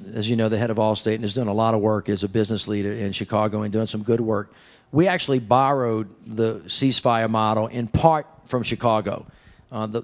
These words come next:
the idea is, if you, if you think about it, uh, the killer of today is gonna be the victim of tomorrow. It's usually an immediate reaction. If you can get in between them and cool that down for seventy-two hours,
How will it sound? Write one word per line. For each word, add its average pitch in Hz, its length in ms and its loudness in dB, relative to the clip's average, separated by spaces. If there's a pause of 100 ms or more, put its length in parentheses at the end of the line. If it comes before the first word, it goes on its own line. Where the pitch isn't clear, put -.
the 123 180 -2
idea 143 440 2
is, 110 360 -2
if 101 100 -8
you, 110 140 -2
if 113 140 -2
you 110 100 0
think 135 220 -2
about 95 280 -2
it, 101 80 -10 (540)
uh, 110 300 -6 (120)
the 117 100 -4
killer 139 340 2
of 123 100 -2
today 120 260 0
is 107 100 -2
gonna 107 160 -2
be 110 120 0
the 104 80 -2
victim 110 320 -2
of - 80 -6
tomorrow. 104 640 0 (360)
It's 127 180 0
usually 131 400 2
an 107 60 2
immediate 117 420 2
reaction. 110 640 0
If 104 160 -6
you 139 140 2
can 127 180 0
get 131 180 2
in 131 100 -2
between 123 360 -4
them 147 320 0 (640)
and 117 180 -4
cool 147 260 2
that 135 200 0
down 135 220 -2
for 120 100 -4
seventy-two 127 600 0
hours, 127 460 -2